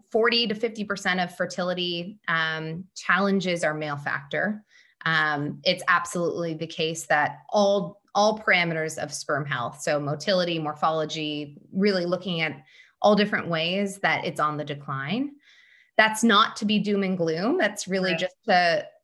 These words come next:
Speaker 1: level set with where we're at and, and understanding that that doesn't have to be the continued downward trajectory, and that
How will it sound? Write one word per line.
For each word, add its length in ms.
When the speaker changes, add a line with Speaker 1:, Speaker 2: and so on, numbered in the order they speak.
Speaker 1:
level 480
set 380
with 200
where 160
we're 100
at 420
and, 380
and 160
understanding 800
that 320
that 160
doesn't 300
have 340
to 80
be 380
the 440
continued 540
downward 460
trajectory, 800
and 160
that 300